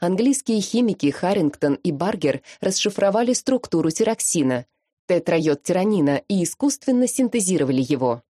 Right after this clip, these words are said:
Значительно позже, в одна тысяча девятьсот пятьдесят втором году, американские ученые Гросс и Пит Риверс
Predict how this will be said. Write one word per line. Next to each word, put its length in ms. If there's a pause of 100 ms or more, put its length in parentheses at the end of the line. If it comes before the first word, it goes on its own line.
(460)
Значительно 640
позже, 380
в 20
одна 200
тысяча 380
девятьсот 400
пятьдесят 460
втором 340
году, 380 (240)
американские 640
ученые 460
Гросс 440
и 80
Пит 260
Риверс 500